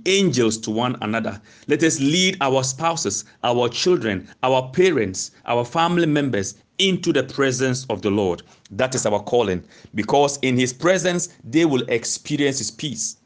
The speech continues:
And just as Ezekiel encountered the presence of the Lord,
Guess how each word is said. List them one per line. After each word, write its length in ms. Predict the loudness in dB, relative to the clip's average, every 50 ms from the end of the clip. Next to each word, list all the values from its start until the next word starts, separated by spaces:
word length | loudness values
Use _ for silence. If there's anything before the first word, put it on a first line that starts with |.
| _ _ _ _ _ _ _ _ _ _ -8
And 240 | -4 0 0 2 2
just 240 | 2 2 0 0 -2 -2
as 280 | -2 -2 -2 -2 -2 -2
Ezekiel 540 | -4 -2 0 -2 -2 -2 0 0 2 2 2 0 -2
encountered 720 | -2 -2 -2 -4 -2 -2 0 0 0 0 0 -2 -2 0
the 80 | -2 -4
presence 600 | -4 -2 0 2 2 2 2 2 0 0 0 -2
of 140 | -4 -4 -2
the 100 | 0 0
Lord, 320 | 0 0 0 0 -2 -4